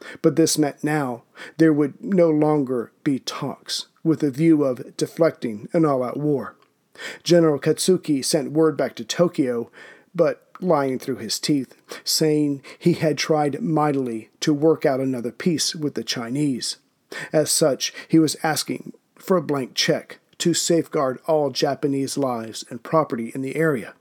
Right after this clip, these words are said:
His military superiors said yes, and then sent two additional divisions, one to Shanghai and the other to Tianjin.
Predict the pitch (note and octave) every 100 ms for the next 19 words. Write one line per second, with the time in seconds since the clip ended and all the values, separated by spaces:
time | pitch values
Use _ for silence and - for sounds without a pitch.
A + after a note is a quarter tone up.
0 | _ _ _ _ _ _ - - D#3 C3
1 | D3+ D#3 C#3 D#3 D3 - B2+ D#3 D3+ C3
2 | B2+ - - - C#3 C3+ D3+ B2 - -
3 | _ _ _ E3+ D#3 D#3+ D3 A#2+ - B2+
4 | - - - E3+ C3 - E3 C#3+ C#3+ C#3+
5 | A#2+ A#2 A#2+ C3+ G2+ E2+ - - _ _
6 | - - - D3 D#3 D3+ D3+ - D#3+ D3+
7 | D3 B2+ B2 A#2+ - - D#3+ D3+ D3+ C#3+
8 | B2+ B2 _ _ - C3+ - D#3+ C#3 B2+
9 | A#2+ C3+ G2